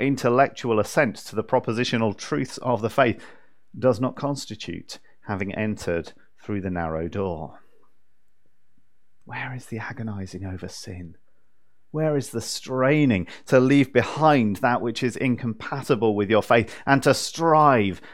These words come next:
for what lies ahead? Where is it in your life? I, I don't mean to say that,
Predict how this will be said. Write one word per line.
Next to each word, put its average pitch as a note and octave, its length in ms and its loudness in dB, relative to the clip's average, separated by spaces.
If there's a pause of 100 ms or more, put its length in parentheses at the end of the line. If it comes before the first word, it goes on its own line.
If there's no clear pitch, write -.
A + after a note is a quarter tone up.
for B2 240 2
what A2+ 220 2
lies A2 540 2
ahead? F#2+ 640 -6 (2500)
Where A#2+ 260 -8
is A#2 160 -4
it - 360 -10
in F#2+ 160 -8
your F#2 140 -6
life? F2 420 -10 (1400)
I, - 300 0 (100)
I D#3+ 120 4
don't F3+ 240 4
mean E3 160 0
to D3+ 100 0
say C#3 300 6
that, A#2 220 2